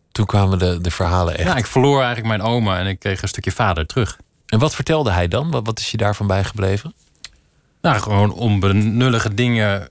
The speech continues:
Speaker 2: tenminste om hier dan te vertellen, maar gewoon hoe zijn leven er toen uitzag. Als jonge jongen in, in Brasov. Als
Speaker 1: In een communistisch land, in een, eh,
Speaker 2: Ja, en dat
Speaker 1: in een
Speaker 2: hij
Speaker 1: onderdrukt land.
Speaker 2: Ja. Ja.
Speaker 1: Veel, eh, verwijzingen naar muziek ook in je,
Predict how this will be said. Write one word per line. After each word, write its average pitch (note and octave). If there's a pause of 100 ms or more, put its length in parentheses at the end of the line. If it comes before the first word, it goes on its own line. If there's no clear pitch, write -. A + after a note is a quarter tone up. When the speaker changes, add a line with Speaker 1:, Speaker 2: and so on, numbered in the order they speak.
(160)
Speaker 2:
tenminste A2
om G#2+
hier A#2
dan G2+
te -
vertellen, G#2+
maar A2
gewoon -
hoe A#2
zijn G#2
leven A2+
er C#3+
toen -
uitzag. G2+ (920)
Als F#2
jonge A2
jongen F#2+
in, F#2+
in G2+
Brasov. F#2 (680)
Als G#2+
Speaker 1:
In -
een F#2+ (240)
communistisch G2
land, F#2+
in F2
een, F2
eh, F2
Speaker 2:
Ja, F2 (240)
en C3+
dat B2+
Speaker 1:
in G2
een A2+
Speaker 2:
hij G2+
Speaker 1:
onderdrukt F#2
land. E2
Speaker 2:
Ja. A#2 (720)
Ja. C3 (560)
Speaker 1:
Veel, F3
eh, C#3
verwijzingen D3+
naar B2+
muziek B2+
ook A#2+
in A2
je, G2+